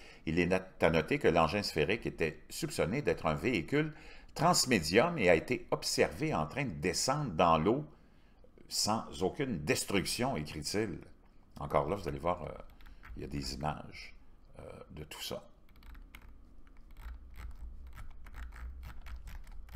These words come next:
Vraiment fascinant. Euh,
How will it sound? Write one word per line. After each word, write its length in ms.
Vraiment 360
fascinant. 540
Euh, 220